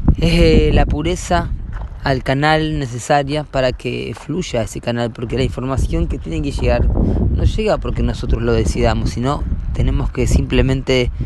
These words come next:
eh, recibir este mensaje y brindarlo sin esconderlo, sin, sin comprimirlo,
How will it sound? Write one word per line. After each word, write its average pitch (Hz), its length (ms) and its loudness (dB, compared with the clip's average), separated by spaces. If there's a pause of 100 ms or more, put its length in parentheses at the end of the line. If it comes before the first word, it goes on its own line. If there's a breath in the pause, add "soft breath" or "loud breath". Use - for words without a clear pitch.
(400 loud breath)
eh, 123 140 -4
recibir 117 540 6
este 135 180 2
mensaje 139 680 2
y 131 180 -4
brindarlo 117 640 4
sin 131 320 -2
esconderlo, 123 840 2
sin, 120 360 -6 (560 loud breath)
sin 135 180 4
comprimirlo, 135 800 2